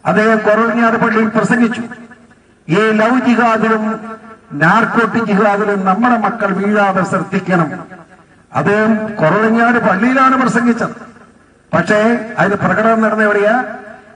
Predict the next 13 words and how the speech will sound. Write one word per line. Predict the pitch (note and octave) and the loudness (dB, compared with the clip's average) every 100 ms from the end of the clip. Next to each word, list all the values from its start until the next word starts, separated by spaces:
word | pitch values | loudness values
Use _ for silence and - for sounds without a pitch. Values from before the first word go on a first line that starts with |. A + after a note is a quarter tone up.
| - | -2
എസ് | F#3+ F#3+ G#3 | 0 0 0
ഡി | A3 | 0
പി | G#3+ | 2
ഐയും | A3 G#3 G#3 G3+ F3+ | 2 2 0 0 2
ജമാഅത്തെ | F#3 G#3+ G#3+ G#3 G#3 | 2 2 0 0 0
ഇസ്ലാമിയും | F3 G3+ G3+ G3+ F#3+ F#3+ | 0 0 0 0 -2 0
കൊടുക്കുന്ന | G3 G3+ A3 B3 - - - - | 0 2 2 2 -2 -14 -14 0
രണ്ടായിരത്തോളം | E3 G#3 G#3+ G#3+ G#3 G#3 G#3 G3+ F#3+ | 0 2 2 2 2 0 0 -2 0
റൗഡികളെ | F#3 F3 F#3+ G#3 G#3 G3 F3+ | -2 0 2 2 0 0 -2
ഗുണ്ടകൾ | F3 F#3+ G#3+ A3+ C#4 B3+ - - - - - - | -2 -4 0 2 2 0 -6 -12 -16 -20 -18 -4
അരമനയുടെ | D#3 A3 A3 A3 G#3+ | 0 2 2 2 2
വാഴക്കിലെത്തി | G3+ G3+ A#3 A#3 A3+ G#3+ G3+ A3 B3 A#3+ - - - - | 2 0 0 -2 -2 -2 0 0 2 0 -4 -18 -16 -4
പിതാവിനെ | F#3 G#3+ A3 G#3 | 0 2 2 0